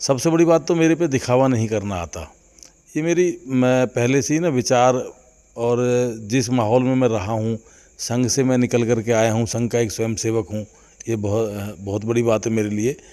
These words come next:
और उसी विचार से मैं जुड़ा हुआ हूँ, तो वहाँ पे एक तो दिखावा बिल्कुल भी नहीं होता। ये बीस लोग इकट्ठे करेंगे और उसकी न्यूज़ बना के डालेंगे कि पाँच सौ लोग बुलाए हैं।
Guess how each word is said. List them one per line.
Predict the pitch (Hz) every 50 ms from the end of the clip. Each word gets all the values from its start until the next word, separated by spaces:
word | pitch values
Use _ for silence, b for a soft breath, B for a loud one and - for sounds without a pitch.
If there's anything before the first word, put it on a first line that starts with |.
| b b b b b b -
और | - 123 123
उसी | - 123 131 - - 165
विचार | 147 143 - 147 131 135 131
से | 117 - 147
मैं | 143 139
जुड़ा | 120 131 131 127
हुआ | 131 131 131 135 135
हूँ, | 143 147 131
तो | - 151
वहाँ | 127 127 117 117 135 147 147
पे | 143 - 151 151
एक | 139 117
तो | 165 151
दिखावा | 131 135 123 - 123 131 135 143 143 139 135 127 120
बिल्कुल | 123 127 131 120 - 143 139
भी | 127 139 123
नहीं | 127 110 117 117
होता। | 110 95 - 135 139 - - - _ _ _ -
ये | 143 143 143
बीस | 127 131 143 127 110
लोग | 135 143 143 139
इकट्ठे | 117 117 123 - - 139 120
करेंगे | 127 135 131 135 139 139 143
और | 143 135
उसकी | 135 117 - - - 139
न्यूज़ | 131 131 127 135 131 120
बना | 120 131 131 131
के | 123 131
डालेंगे | 127 127 123 127 127 131 131 131
कि | 127 113
पाँच | 117 120 123 123 113
सौ | 120
लोग | 123 120 123 113 110
बुलाए | 110 113 113 113 113
हैं। | 117 113 104